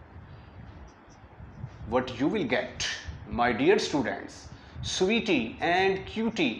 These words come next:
नन्हे मुन्ने बच्चों, ये देखो क्या बन गया ये। मैट्रिक के बच्चे, नया नया मैट्रिक किया आप है,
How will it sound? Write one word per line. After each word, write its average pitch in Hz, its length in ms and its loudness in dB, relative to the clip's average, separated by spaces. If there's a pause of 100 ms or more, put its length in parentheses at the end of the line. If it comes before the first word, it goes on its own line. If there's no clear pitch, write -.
(240)
नन्हे 214 260 4
मुन्ने 185 240 4
बच्चों, 117 340 0 (1500)
ये 143 100 -2
देखो 131 320 0
क्या 156 240 6
बन 139 220 6
गया 110 120 2
ये। 104 240 -6 (1500)
मैट्रिक 127 380 2
के 170 60 0
बच्चे, 160 500 0 (520)
नया 135 140 0
नया 180 120 2
मैट्रिक 170 340 0
किया 185 200 4
आप 185 140 0
है, 214 220 -4